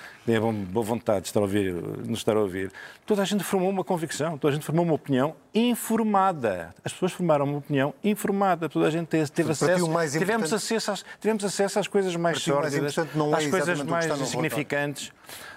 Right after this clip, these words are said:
Speaker 1: Não, quer dizer,
Speaker 2: Não é
Speaker 1: eu
Speaker 2: exatamente o que está no relatório,
Speaker 1: eu não
Speaker 2: é
Speaker 1: acredito.
Speaker 2: aquilo que esta comissão
Speaker 1: Mas é,
Speaker 2: trouxe
Speaker 1: mas
Speaker 2: ao
Speaker 1: alguém imagina, alguém imagina que algum dia o P S D, o Chega e a Iniciativa Liberal e o, e o Bloco de Esquerda vão ficar satisfeitos com os resultados do relatório. O que é que nós ouvimos hoje os diferentes partidos dizerem? Aproveitaram a oportunidade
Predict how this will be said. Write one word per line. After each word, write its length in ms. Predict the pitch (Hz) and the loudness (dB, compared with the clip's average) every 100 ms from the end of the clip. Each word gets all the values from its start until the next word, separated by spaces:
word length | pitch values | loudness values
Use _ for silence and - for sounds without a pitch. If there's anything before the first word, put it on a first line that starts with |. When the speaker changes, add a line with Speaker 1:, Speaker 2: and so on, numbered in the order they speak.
| - - | -14 -8
Speaker 1:
Não, 100 | 392 | -6
quer 100 | 247 | -2
dizer, 120 | 269 | 0
Speaker 2:
Não 80 | 269 | 2
é 20 | |
Speaker 1:
eu 40 | 247 | 2
Speaker 2:
exatamente 360 | 180 185 180 | 0 0 -2
o 40 | 180 | 0
que 60 | |
está 120 | 202 | 0
no 100 | 180 | 0
relatório, 340 | 156 185 180 403 | 2 2 2 2
Speaker 1:
eu 40 | |
não 80 | 392 | 2
Speaker 2:
é 60 | 427 | 0
Speaker 1:
acredito. 420 | 262 - 170 - | 0 0 0 0
Speaker 2:
aquilo 160 | 139 | 0
que 60 | 143 | 0
esta 200 | 175 185 | 0 -4
comissão 380 | - 170 147 175 | -2 0 2 0
Speaker 1:
Mas 80 | 143 | 0
é, 20 | |
Speaker 2:
trouxe 520 | 175 170 - - 370 | 2 0 -2 -6 -2
Speaker 1:
mas 120 | 240 | 2
Speaker 2:
ao 60 | 247 | 2
Speaker 1:
alguém 200 | 240 240 | 2 0
imagina, 540 | 214 160 180 160 139 - | 0 0 0 -2 -4 -2
alguém 200 | 165 165 | -2 0
imagina 400 | 151 120 143 127 | 0 0 0 0
que 100 | 139 | 0
algum 200 | 117 113 | 0 0
dia 120 | 127 | 0
o 60 | |
P 140 | 107 120 | 0 0
S 160 | - | 0
D, 160 | 110 120 | 0 0
o 40 | |
Chega 360 | - 104 117 101 | 0 -2 0 0
e 80 | 95 | -2
a 20 | |
Iniciativa 280 | 101 120 107 | -2 -2 0
Liberal 440 | 98 87 117 110 | -2 2 2 2
e 80 | 101 | -2
o, 140 | 92 | -4
e 40 | 101 | -4
o 220 | 95 101 | -4 -2
Bloco 160 | 113 101 | -2 -2
de 60 | |
Esquerda 280 | - 117 110 | 0 0 0
vão 120 | 123 | -2
ficar 180 | 113 127 | 0 0
satisfeitos 460 | 123 - 120 117 - | 0 -2 0 -2 -2
com 60 | |
os 40 | 107 | -2
resultados 300 | 113 117 98 | 0 0 0
do 80 | |
relatório. 420 | 107 107 - 73 - | -2 -4 -4 -8 -6
O 40 | |
que 100 | 247 | -4
é 20 | |
que 80 | 240 | -2
nós 140 | 220 | 2
ouvimos 400 | 175 143 165 135 | 2 2 0 0
hoje 240 | 143 147 123 | 0 0 -2
os 60 | |
diferentes 320 | 117 117 131 - | -4 -2 -4 -2
partidos 340 | 117 135 98 | 0 0 0
dizerem? 380 | 92 - 71 - - - - - | -4 -6 -10 -12 -18 -16 -10 -4
Aproveitaram 460 | - 220 214 113 113 | 0 2 2 2 0
a 20 | |
oportunidade 640 | 117 - 131 104 73 76 | -2 0 2 2 0 -6